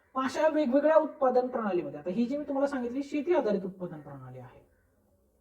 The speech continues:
अशी उद्योगधंदा आधारित असते, म्हणजे जिला आपण भांडवलशाही म्हणतो, शेती आधारितला आपण सरंजामशाही म्हणतो किंवा सामंतशाही म्हणतो. अशी वेगवेगळी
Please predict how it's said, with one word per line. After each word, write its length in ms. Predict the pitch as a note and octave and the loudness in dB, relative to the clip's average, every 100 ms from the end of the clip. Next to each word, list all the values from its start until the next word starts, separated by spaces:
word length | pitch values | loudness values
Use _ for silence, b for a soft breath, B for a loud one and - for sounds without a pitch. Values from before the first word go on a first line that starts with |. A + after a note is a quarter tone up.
| _ _ A3 | _ _ -14
अशी 320 | G#3+ C#4 C#4 | -6 -4 -2
उद्योगधंदा 500 | A#3+ G#3 B3+ A#3+ A3+ | 0 4 4 2 0
आधारित 280 | A3 G#3 G#3+ | 0 0 -2
असते, 300 | G3+ - F#3+ | -4 -8 -10
म्हणजे 480 | F3+ - - F3+ F3+ | -10 -12 -16 -4 -2
जिला 140 | F#3+ | 0
आपण 200 | F#3+ G3+ | 0 0
भांडवलशाही 460 | G3+ G#3+ C4+ - D#3 | 0 4 4 2 -14
म्हणतो, 400 | C#3+ C3 A#2+ A2+ _ G3+ | -16 -20 -20 -20 _ -6
शेती 200 | F#3+ G#3+ | -2 0
आधारितला 440 | G3+ G3+ G3 G3+ | 0 0 -2 -6
आपण 200 | F#3+ G#3 | -8 -10
सरंजामशाही 600 | - C4+ C#4+ A#3+ G#3 F#3 | 0 2 2 0 -2 -6
म्हणतो 220 | E3 - | -8 -14
किंवा 180 | - F3 | -14 -12
सामंतशाही 680 | G#3+ A#3+ D4 C4+ A3+ E3 C#3+ | -4 -2 0 -2 -4 -8 -12
म्हणतो. 380 | C3 B2 - - b b b - | -16 -18 -20 -20 b b b -10
अशी 200 | B3 F4 | 2 4
वेगवेगळी 520 | D4+ C#4+ C#4+ C#4+ D#4+ | 4 2 2 0 -4